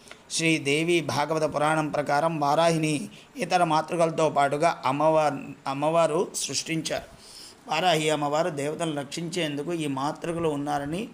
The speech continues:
తెలియజేస్తుంది. రక్తబీజుడి కథలో ఈమె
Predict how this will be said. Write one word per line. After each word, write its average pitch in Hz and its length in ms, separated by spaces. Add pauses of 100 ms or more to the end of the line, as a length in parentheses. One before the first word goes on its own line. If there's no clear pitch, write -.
(140)
తెలియజేస్తుంది. 139 800 (1040)
రక్తబీజుడి 165 560
కథలో 156 400
ఈమె 147 380